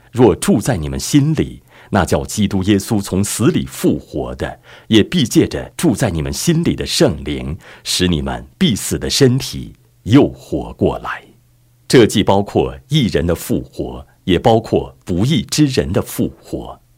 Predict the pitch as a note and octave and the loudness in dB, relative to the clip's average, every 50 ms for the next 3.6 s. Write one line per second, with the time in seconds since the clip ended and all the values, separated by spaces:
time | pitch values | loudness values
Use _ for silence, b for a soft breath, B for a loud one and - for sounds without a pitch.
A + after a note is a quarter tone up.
0 | B B B B B B B - F#2+ G2 G2+ G#2 F#2+ D2 D2 D#2+ - F#2 D2+ - | B B B B B B B -2 0 2 4 4 2 2 0 0 -2 -2 -2 -2
1 | - - C#2+ - E2 D2+ - D#2 C#2 C#2+ - G2+ D#2 C2 C2 C#2 - G2+ E2+ - | -4 -6 -6 -6 -8 -8 -6 -8 -8 -6 -6 -6 -6 -6 -8 -8 -6 -6 -6 -4
2 | - G2 D#2+ - - - - - E2 - F#2+ E2+ F2 F2+ - - - G2+ G#2+ A#2+ | -4 -6 -6 -6 -8 -6 -6 -4 -4 -4 -4 -4 -4 -6 -6 -4 -2 0 0 0
3 | G2 C#2+ C2 - - D2+ C#2+ - F#2+ E2+ E2+ E2+ | -2 -4 -6 -6 -6 -6 -4 -2 -2 -2 -2 -4